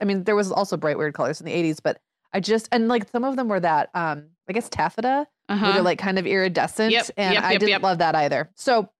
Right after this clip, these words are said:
Speaker 1: I did end up with, oh, and the other thing is we lived in this small town. So everybody went to, like, one of three bridal shops to get their prom dresses unless
Speaker 2: Right.
Speaker 1: you had tons of money and your
Speaker 2: You
Speaker 1: parents
Speaker 2: weren't
Speaker 1: would
Speaker 2: on
Speaker 1: take
Speaker 2: Third
Speaker 1: you.
Speaker 2: Street Promenade in Santa
Speaker 1: No, I
Speaker 2: Monica.
Speaker 1: wasn't, no.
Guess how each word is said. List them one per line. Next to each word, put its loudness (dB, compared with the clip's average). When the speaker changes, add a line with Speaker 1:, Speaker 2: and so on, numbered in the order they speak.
Speaker 1:
I 0
did 2
end 2
up 0
with, 2
oh, 4
and 0
the 2
other 0
thing -4
is -2
we -2
lived 0
in -4
this -6
small -2
town. -6
So -4
everybody 0
went -2
to, -10
like, -2
one -2
of -8
three -4
bridal 0
shops -2
to -4
get -4
their -2
prom -4
dresses -2
unless 0
Speaker 2:
Right. -8
Speaker 1:
you -2
had 0
tons -2
of -2
money -6
and -8
your -6
Speaker 2:
You 2
Speaker 1:
parents 2
Speaker 2:
weren't 2
Speaker 1:
would 2
Speaker 2:
on 0
Speaker 1:
take -4
Speaker 2:
Third 2
Speaker 1:
you. 0
Speaker 2:
Street 0
Promenade -2
in -2
Santa -2
Speaker 1:
No, 4
I 4
Speaker 2:
Monica. 2
Speaker 1:
wasn't, 2
no. 2